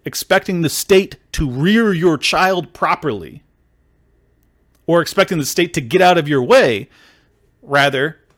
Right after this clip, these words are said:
diminish the state so that they can't be in your way, in which case you can actually,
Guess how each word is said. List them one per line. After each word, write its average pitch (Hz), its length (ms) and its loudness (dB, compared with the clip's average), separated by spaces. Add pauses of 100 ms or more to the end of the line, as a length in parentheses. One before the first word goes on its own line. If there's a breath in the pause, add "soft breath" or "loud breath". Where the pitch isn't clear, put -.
(300)
diminish 202 360 2
the 185 100 2
state - 420 0
so - 120 -8
that 139 120 -6
they 147 100 -4
can't - 460 -4
be 127 160 -2
in 110 100 0
your 107 140 -4
way, 104 340 -4 (280 soft breath)
in 139 140 0
which 139 240 0
case 135 260 -2
you 156 100 0
can 156 160 -4
actually, 127 580 -4